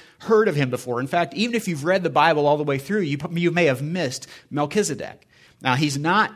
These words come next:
it doesn't appear very often, um, and, but the Bible said he was a priest of the Most High God.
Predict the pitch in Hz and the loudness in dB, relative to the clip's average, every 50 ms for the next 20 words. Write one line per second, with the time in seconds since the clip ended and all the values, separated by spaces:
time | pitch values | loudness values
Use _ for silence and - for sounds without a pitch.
0 | - 143 135 170 190 - 214 185 - - 214 208 190 165 170 151 151 165 180 180 | -10 0 2 2 2 2 0 -4 -2 0 0 0 2 2 2 2 2 2 2 0
1 | 175 - 113 107 131 - - - - - - 135 135 131 127 123 123 127 143 147 | 0 -4 -6 -8 -8 -8 -12 -18 -12 -6 -2 -2 0 0 -2 -4 -4 -2 0 0
2 | 143 139 139 143 151 139 151 139 170 190 226 233 208 - 170 143 180 185 170 135 | 0 -2 -2 -4 -4 -2 0 0 0 2 2 0 0 -2 -2 -2 -2 -2 -2 -2
3 | 143 131 - - - - 220 226 240 226 - - - - - 143 131 147 143 143 | -4 -4 -6 -8 -8 -6 -4 -2 -2 -4 -6 -8 -10 -8 -8 -6 -4 -4 -4 -2
4 | 151 151 156 151 - - - 131 123 120 120 123 127 - - 69 - - - - | -2 -4 -4 -6 -8 -8 -6 -4 -2 -2 -2 -4 -6 -8 -10 -12 -12 -14 -16 -20